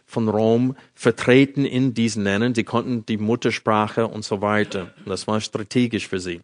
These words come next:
Aber die, die ganz am Ende standen, die Letzten, als sie in Rom kamen, die waren zum Tode verurteilt.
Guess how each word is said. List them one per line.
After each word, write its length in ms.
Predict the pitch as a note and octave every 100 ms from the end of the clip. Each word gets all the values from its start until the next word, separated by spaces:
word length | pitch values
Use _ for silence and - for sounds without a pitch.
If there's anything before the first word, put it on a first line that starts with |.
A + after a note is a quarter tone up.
| - - - - -
Aber 220 | C3 C3
die, 220 | B2+ F#3
die 200 | D#3+ C3+
ganz 640 | A#2+ E3+ A3 A3+ A3+ - - _ _
am 200 | - C#3+ C#3
Ende 460 | D#3 F#3 F3 F#2+ E2
standen, 560 | - - F#2 E2+ F#2 - _
die 100 | A#2
Letzten, 560 | A#2 D3 D3+ - G#2 E2 _ _ _ _ _ _ _ _ _ _ _
als 200 | A2+ G#2
sie 140 | C3 B2+
in 120 | A#2
Rom 300 | A2+ A#2 G#2+
kamen, 460 | A2 G2 F#2+ A2 - _ _ _ _
die 160 | A#2+ C3
waren 260 | C3+ D3+
zum 220 | D3+ D3+ -
Tode 320 | B2 B2+ C3+
verurteilt. 720 | C#3 C#3 C#3+ - F2+ D#2 -